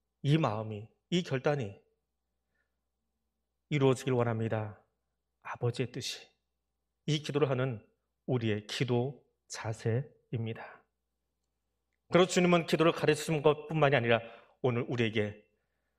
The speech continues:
그 기도의 본을 보여주셨습니다. 본문의 십자가를 목전에 둔 예수님의 기도 현장입니다. 제자들과 떨어지셔서 한켠에 가셔서 예수님은 이렇게 기도합니다.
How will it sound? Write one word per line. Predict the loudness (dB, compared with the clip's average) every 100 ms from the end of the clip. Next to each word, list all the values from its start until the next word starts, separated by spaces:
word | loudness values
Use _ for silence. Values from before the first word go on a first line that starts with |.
| _
그 | 4 4 4
기도의 | -4 4 4 4
본을 | 0 0 -2 -4 -18 _ -6
보여주셨습니다. | -2 2 2 0 -4 -18 -16 -6 -2 -2 -2 -4 -8 -16 _ _ _ _ _ -20 _ _ _ _ _ _
본문의 | 4 6 4
십자가를 | 4 6 6
목전에 | 4 2 2
둔 | 6
예수님의 | 4 4 2 2
기도 | 2 4 4
현장입니다. | 4 4 2 0 -2 -4 -8 -16 _ _
제자들과 | -4 0 2 4 4
떨어지셔서 | 4 2 0 -4 -4 -8 -12 _ _ _ _ _ _ _
한켠에 | 2 4 6 6
가셔서 | 6 4 4 4 4 2
예수님은 | 2 2 0 0
이렇게 | 4 2 4 2
기도합니다. | 2 -2 0 0 0 -4 -8 -6 -4 -4 -6 -12